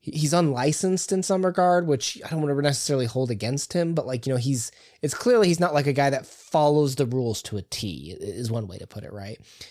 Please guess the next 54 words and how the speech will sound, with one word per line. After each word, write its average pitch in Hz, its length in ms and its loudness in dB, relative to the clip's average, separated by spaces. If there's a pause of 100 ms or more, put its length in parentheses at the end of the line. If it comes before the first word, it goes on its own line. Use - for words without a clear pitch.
(360)
What's 277 180 -2
his 269 160 0
power? 120 380 -4
Is 117 160 -4
it, 175 240 0
is 143 120 -2
it, 185 80 0
like 185 160 2
you 202 80 2
said, 180 200 0
is 175 80 0
it 170 100 2
that 147 140 2
social 147 340 2
currency? 254 680 0 (320)
Is 151 160 2
it 156 120 2
the 156 120 6
idea 139 460 2
that 151 100 0
he's 143 240 2 (140)
creating 143 760 2
good 143 480 4
in 160 300 0
the 147 120 4
community, 135 540 0 (140)
even 160 220 4
if 180 120 2
he 139 220 2
is 143 300 4
not 139 240 0
licensed, 120 560 -2
even 135 200 -2
if 131 120 -2
he 127 160 0
is, 123 300 -2 (380)
you 120 80 -4
know, 117 60 2
doing 151 360 4
what 180 160 2
he 147 160 0
can 135 720 -2
in 139 100 -8
the 139 100 -2
situation? 147 680 0
Again, 120 380 -4
we 117 80 -2
don't 123 160 -6
know 117 80 -6
the 117 100 -6
corruption 113 480 -6
behind 110 340 -6
the 120 80 -6
scenes, 127 460 -4